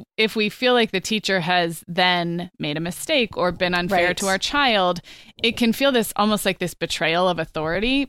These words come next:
Speaker 1: But when you think
Speaker 2: Yeah.
Speaker 1: about it, like, the teachers are humans, first of all, and m-, moms, many of them, working moms.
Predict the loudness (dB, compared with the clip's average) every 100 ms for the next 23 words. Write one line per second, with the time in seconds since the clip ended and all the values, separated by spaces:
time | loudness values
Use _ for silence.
0 | -2 0 2 2 2 2 0 2 2 2
1 | 0 -4 -4 -8 -6 -6 -2 -2 0 -2
2 | -4 -4 -4 -2 -4 -6 -8 -4 -2 -2
3 | -2 -4 -4 -6 -6 -4 -2 0 2 2
4 | 2 2 -2 -4 -2 -2 -2 0 2 2
5 | 0 -6 -2 -2 0 0 2 4 4 4
6 | 0